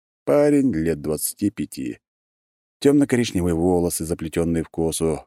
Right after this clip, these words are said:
крупные черты лица, а вместе с тем кулаки размером с мою голову. «Дубровский?»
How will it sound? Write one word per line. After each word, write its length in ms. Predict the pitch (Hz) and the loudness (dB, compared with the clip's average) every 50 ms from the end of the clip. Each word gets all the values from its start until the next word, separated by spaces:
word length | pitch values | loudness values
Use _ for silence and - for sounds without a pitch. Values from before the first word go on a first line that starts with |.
| _ | _
крупные 480 | _ - 78 92 110 110 - 101 92 87 | _ -4 0 0 0 0 0 0 0 0
черты 300 | - 87 80 - - 90 | -2 -4 -4 -2 -2 -2
лица, 480 | 78 73 - - - 80 85 87 85 - _ _ _ _ _ _ _ _ _ _ | -2 -2 -4 -4 -2 -2 -2 -2 -4 -8 _ _ _ _ _ _ _ _ _ _
а 160 | 78 82 95 | 0 0 2
вместе 360 | 104 117 123 131 131 - 110 107 | 4 4 4 2 2 0 -4 -6
с 60 | - | -4
тем 220 | - 135 127 113 | -2 0 0 0
кулаки 460 | - - 120 135 127 - - 90 87 | 0 0 0 -2 -2 -2 -2 0 0
размером 500 | 85 87 80 73 82 82 82 78 78 76 | 2 0 0 0 0 0 0 0 -2 -4
с 80 | - - | -4 -2
мою 180 | 85 82 85 78 | -2 -2 -2 -2
голову. 520 | 78 80 78 76 73 71 71 71 67 - _ _ _ _ _ _ _ _ _ _ _ _ _ _ | 0 -2 0 0 0 -2 -2 -4 -6 -8 _ _ _ _ _ _ _ _ _ _ _ _ _ _
«Дубровский?» 840 | - 76 87 82 80 85 92 107 113 - - - - 64 58 - | 0 2 2 4 4 4 4 4 4 2 0 -4 -6 -6 -6 -10